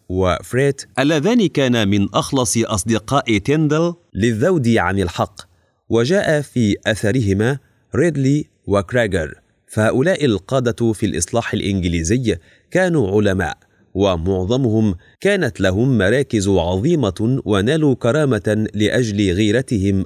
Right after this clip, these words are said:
أو تقواهم في الشركة البابوية. ولذلك فإن مقاومتهم للبابوية جاءت نتيجة لاطلاعهم على ضلالات كرسي البابوية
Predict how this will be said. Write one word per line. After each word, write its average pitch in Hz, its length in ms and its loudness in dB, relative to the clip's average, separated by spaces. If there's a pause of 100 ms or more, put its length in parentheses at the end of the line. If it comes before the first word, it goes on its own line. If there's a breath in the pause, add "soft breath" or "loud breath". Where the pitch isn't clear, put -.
أو 101 200 2
تقواهم 120 840 -2
في - 140 -8
الشركة 120 580 -2
البابوية. 92 840 -2 (560 soft breath)
ولذلك 95 680 0 (240 loud breath)
فإن 185 400 2
مقاومتهم 110 920 0
للبابوية 101 840 0 (160 soft breath)
جاءت 127 440 -2
نتيجة 131 680 0 (100)
لاطلاعهم 113 1000 0
على 110 320 0
ضلالات 98 640 0
كرسي 110 600 -2
البابوية 95 680 0